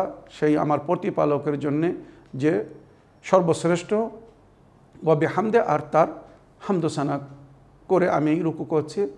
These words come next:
বা এই জিকির করছি, সুবহান রব্বিয়াল আযীম ওয়া বিহামদে। আর রুকু থেকে ওঠার সময় বলতে হয় সামি আল্লাহু লিমান হামিদা,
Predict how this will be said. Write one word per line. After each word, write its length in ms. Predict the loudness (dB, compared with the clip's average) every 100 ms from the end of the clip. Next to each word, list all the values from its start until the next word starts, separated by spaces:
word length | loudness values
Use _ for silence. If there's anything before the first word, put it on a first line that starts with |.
| -16 -20 -2
বা 120 | 0 0 -2 -16 -20 -20 -2
এই 120 | -2
জিকির 300 | 0 -2 -4 -4
করছি, 300 | -6 -6 -12 -14 -16 -20 -14
সুবহান 300 | -2 0 2
রব্বিয়াল 560 | 2 0 0 2 4 2 -2 -4
আযীম 340 | -2 0 -2 -4
ওয়া 140 | -4 -2
বিহামদে। 520 | -2 -4 -6 -6 -6 -12 -20 -20 -20 -20 -20 -8
আর 200 | 0 2 0 -6 -16 -20 -20 -10 -2
রুকু 200 | 2 4
থেকে 200 | 4 4
ওঠার 260 | 4 4 4
সময় 220 | 2 4
বলতে 300 | 4 2 0
হয় 260 | 0 0 -2 -10 -20 -20 _ _ _
সামি 280 | -6 0 4 4
আল্লাহু 500 | 2 6 6 6 2
লিমান 360 | 2 2 2 0 -2 -4
হামিদা, 440 | 0 0 0 -2